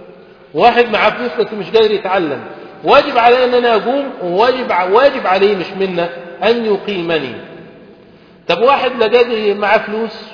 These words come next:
ولا قادر يتعلم، يقول لك: "لكنه يستطيع أن يدعو ويتضرع في جوف الليل إن ربنا يخرج القدر الكافي عشان يرفع عنا هذا الاسم وهذا الذنب".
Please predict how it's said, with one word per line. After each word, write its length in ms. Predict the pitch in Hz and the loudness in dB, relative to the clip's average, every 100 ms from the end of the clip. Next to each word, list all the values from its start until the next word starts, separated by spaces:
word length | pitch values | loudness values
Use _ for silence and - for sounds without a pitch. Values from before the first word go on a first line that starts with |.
| 156 | 0
ولا 220 | 175 196 | 2 4
قادر 260 | 185 196 185 | 4 2 2
يتعلم، 540 | 170 170 160 156 131 110 - - - - - | 0 2 2 2 -2 -6 -12 -16 -18 -14 -6
يقول 140 | 160 | -4
لك: 140 | 180 165 | -2 -2
"لكنه 320 | 156 160 202 | -4 -4 -4
يستطيع 400 | 175 165 185 208 196 | -4 -4 -2 -2 -2
أن 140 | 185 | -2
يدعو 360 | 220 190 143 113 95 120 | -2 -2 -8 -10 -12 -2
ويتضرع 640 | 156 160 170 190 214 190 | 0 2 0 0 2 0
في 140 | 160 170 | 0 -2
جوف 260 | 196 190 | -2 -2
الليل 360 | 190 202 208 202 - - - - | -2 2 2 0 -10 -16 -18 -10
إن 100 | 170 | -4
ربنا 300 | 175 185 220 | 0 2 4
يخرج 380 | 226 - 214 202 | 4 2 -2 -2
القدر 340 | 214 233 226 | 2 2 4
الكافي 380 | 202 185 220 220 | 2 2 2 2
عشان 300 | 180 190 208 | -2 -2 0
يرفع 340 | 226 240 202 | 0 0 -2
عنا 360 | 190 220 233 208 | -2 -2 -2 -2
هذا 140 | 220 | -2
الاسم 380 | 208 233 - 214 | -2 -4 -8 -6
وهذا 260 | 196 214 208 | -4 -2 -4
الذنب". 400 | 175 233 220 | -2 -2 -2